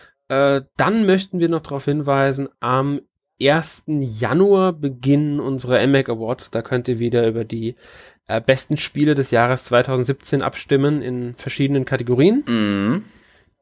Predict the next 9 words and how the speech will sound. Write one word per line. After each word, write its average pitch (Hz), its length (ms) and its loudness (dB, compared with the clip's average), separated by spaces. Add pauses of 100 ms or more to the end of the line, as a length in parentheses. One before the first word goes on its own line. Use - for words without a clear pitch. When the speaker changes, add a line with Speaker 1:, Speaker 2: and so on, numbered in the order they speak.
(140)
Speaker 1:
Äh, 143 180 4
und - 260 -2
es - 300 -6
wird 139 180 4
auch 143 120 -10
etwas - 320 -12
zu 123 120 -6
gewinnen 127 320 2
geben. 104 260 -8